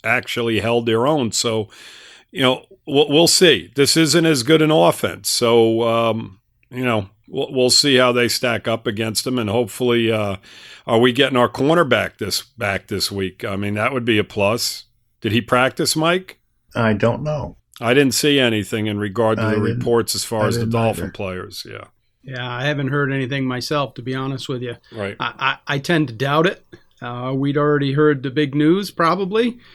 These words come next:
Speaker 3: You know, the, the thing is, though,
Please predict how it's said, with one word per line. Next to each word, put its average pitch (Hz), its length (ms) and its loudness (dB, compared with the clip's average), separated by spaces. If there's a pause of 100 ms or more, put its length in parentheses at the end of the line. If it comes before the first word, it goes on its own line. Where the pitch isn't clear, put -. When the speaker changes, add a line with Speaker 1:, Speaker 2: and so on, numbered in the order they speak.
(1040)
Speaker 3:
You 180 120 0
know, 175 120 2
the, 156 260 -2
the 160 180 0
thing 208 320 -2
is, 208 300 0
though, 160 440 2